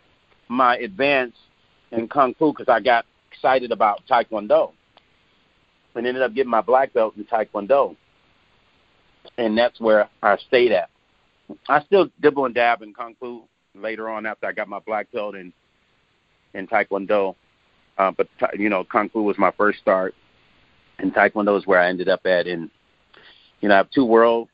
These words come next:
no, no, now I have four world championships, um, international martial arts championship, um, black belt, senior black belt division titles. Um, and, and I'll fight a couple times a year. I haven't fought now in about a year 'cause I hurt my arm a year ago.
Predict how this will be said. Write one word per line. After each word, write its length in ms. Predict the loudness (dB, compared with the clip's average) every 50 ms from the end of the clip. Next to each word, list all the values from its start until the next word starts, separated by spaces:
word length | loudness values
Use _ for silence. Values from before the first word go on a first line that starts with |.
| _ -18 -10
no, 200 | -8 -6 -6 -4
no, 180 | -4 -4 -6
now 300 | -4 -4 -4 -2 -2 -4 -4
I 40 | -6
have 140 | -8 -10 _ _
four 240 | -6 -6 -4 -4 -4
world 280 | -4 -4 -6 -6 -6
championships, 760 | -6 -6 -6 -6 -6 -8 -12 -12 -8 -8 -8 -8 -8 -8 -4 -4
um, 300 | -4 -2 -4 -6 -12 _ _ _ _ _ _ _ _ _ _
international 560 | -10 -10 -4 0 2 4 4 2 2 -2 -4
martial 360 | 0 0 0 0 0 0 0 0
arts 200 | 0 0 -4 -6
championship, 600 | -4 -4 -4 -4 -6 -10 -10 -8 -8 -8 -8 -6 -2
um, 280 | 0 2 2 2 0 -4 _ _ _ _ _ _ _ _ _ _ _ _ 0
black 280 | 2 4 4 4 2
belt, 180 | -2 -6 -6 -6 -8
senior 200 | -12 -10 -10 -8
black 300 | -6 -4 -4 -4 -4 -6
belt 180 | -8 -8 -8 -10
division 460 | -12 -10 -10 -10 -10 -10 -10 -12 -12 _ _ _ _ _ _ _ _ _ _ _ _ _ _ _ _ _ _ _
titles. 400 | 2 2 2 2 -2 -8 -14 -18 _ _ _ _
Um, 400 | -8 -8 -6 -6 -8 -12 -16 -20 _ _ _ _ _ _ _ _ _ _ _ _ _ _ _ _
and, 240 | -10 -10 -8 -10 -10
and 200 | -10 -8 -4 -2
I'll 200 | -2 0 -2 0 0
fight 280 | 0 2 2 0 -2 -6
a 40 |
couple 280 | -8 -8 -8 -8 -10 -8
times 300 | -4 -4 -4 -4 -6 -8
a 40 | -4
year. 120 | -2 0
I 40 | 2
haven't 240 | 2 0 -2 -6 -4
fought 320 | -2 0 0 0 -2 -4
now 360 | -8 -6 -4 -2 0 0 0
in 60 | -2 -2
about 260 | 0 2 2 2 0
a 40 | -4
year 240 | -6 -8 -8 -8
'cause 160 | -8 -6 -4 -4
I 100 | -2 0
hurt 220 | 0 -2 -2 -2
my 100 | -4 -4
arm 360 | -2 0 0 0 0 0 -4
a 40 | -6
year 260 | -6 -4 -2 -2 -2
ago. 300 | 0 2 2 2 2 0